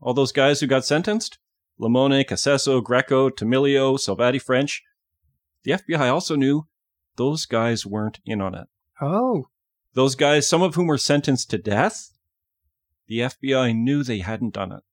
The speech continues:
Speaker 2: Wow.
Speaker 1: And they held that information back from the prosecutor and the defendants, of course.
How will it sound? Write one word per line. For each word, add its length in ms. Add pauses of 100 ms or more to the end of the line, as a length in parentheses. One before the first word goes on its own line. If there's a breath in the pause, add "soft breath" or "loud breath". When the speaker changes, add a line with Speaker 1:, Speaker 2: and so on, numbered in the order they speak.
(120)
Speaker 2:
Wow. 300 (400)
Speaker 1:
And 200
they 160
held 300
that 160
information 760
back 380 (180)
from 360 (300)
the 80
prosecutor 640
and 160
the 60
defendants, 420
of 120
course. 400